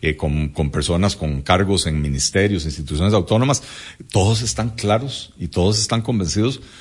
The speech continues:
de que, de que sí, que hay que modificar la forma en que trabajan para que la gente sienta el beneficio de tenerlos. Eh, pero, pero vivir en este estado permanente de guerra, de, de, de unos contra otros, de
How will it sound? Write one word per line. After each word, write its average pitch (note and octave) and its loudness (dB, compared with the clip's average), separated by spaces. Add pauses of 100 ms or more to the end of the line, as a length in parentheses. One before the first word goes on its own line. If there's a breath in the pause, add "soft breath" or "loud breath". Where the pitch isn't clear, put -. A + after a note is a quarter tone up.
(160 loud breath)
de G2 2
que, D#3 2
de C#3 -4
que - -6
sí, F#3 0
que - -2
hay F#2+ 4
que B2+ 0 (460)
modificar G2+ 2
la D#3 2
forma D#3 2
en C#3+ -4
que C#3 -4
trabajan B2+ 0 (320 loud breath)
para G2 4
que G2 0
la F2 2
gente F#2+ 0
sienta C#3 0
el E2 -2
beneficio D2 -2 (220)
de E2+ 0
tenerlos. D#2 0 (340 loud breath)
Eh, D#2 2 (460 soft breath)
pero, F2+ 6
pero F2+ 4
vivir G2 4
en C#3 2
este C3 0
estado C3 2
permanente A2+ 0
de G#2+ 2
guerra, A#2+ 4
de, D#2 0
de, D2+ -4
de D#2 -4
unos A2 2
contra G2+ -2
otros, G#2+ 2
de D2+ -2